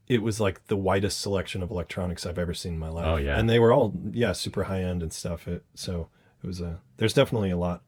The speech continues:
Speaker 1: of different areas of Bangkok that are
Speaker 2: Yeah.
Speaker 1: very different.
Speaker 2: Different scenes, yeah. I mean,
Speaker 1: There's great public transportation in that area, too.
Speaker 2: Yeah, there's what's called the B T S SkyTrain.
Speaker 1: Yeah.
Speaker 2: So it's kinda like a subway, but instead of being underground, it's on an elevated track.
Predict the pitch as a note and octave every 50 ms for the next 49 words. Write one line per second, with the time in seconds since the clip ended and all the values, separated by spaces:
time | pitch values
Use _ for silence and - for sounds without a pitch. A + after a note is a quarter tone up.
0 | _ - F#2 F2+ - F#2+ F2 - - G#2 F2+ - - _ - F#2+ F2+ F2 E2+ F2
1 | D#2+ - - E2+ - - F#2+ E2+ E2+ - - F#2+ E2+ D#2+ - - - - F#2+ G2
2 | G2 - D2 D2 - F#2+ F2+ F2 E2+ D#2 F2 E2+ - - F#2 E2+ - _ - A#2
3 | - A2 F#2 - - F#2 E2 D2 C#2+ - D#2+ D#2+ D#2 D2+ D2 D2+ - F2+ F2 E2+
4 | E2+ E2+ E2 F2 - C3 D#3 D3+ - C#3+ C3+ B2 A2 - - A#2 A2 G#2 - -
5 | F#2+ - - B2+ - - F#2 F2+ E2+ E2+ F2 F2+ F2+ F#2 F#2+ G2 - - - F2
6 | - D3+ F3+ F#3+ D#3 C#3+ C3 - B2+ - - - B2 B2 G#2+ A2+ G#2+ G#2 G#2 G2
7 | F2 E2+ G#2 G#2+ - - G2 G2+ A2 - - - - - - G2 A#2 B2 - -
8 | D#2 C#2+ C#2 C#2 C#2 - - - _ - A2 A2 F#2 F2 - - F#2 F2 F2 F2
9 | E2+ E2+ - - - G2 G2+ G2 F#2+ F2+ - - F2 F2 E2+ E2 E2 D#2+ - -
10 | A2 A2 C3 C#3 C#3 C3+ G#2+ F#2 E2+ E2 - - F2 D#2+ - - E2+ E2 D#2 D#2+
11 | E2 E2 E2 E2+ E2+ D#2+ D#2 D#2+ E2 E2+ E2 D#2 D#2 D2 - - - - - -
12 | E2 D2+ D2+ D2+ D2 C#2+ D2+ E2 D#2+ D#2+ D#2+ D2 - - D#2+ D2+ D2 - -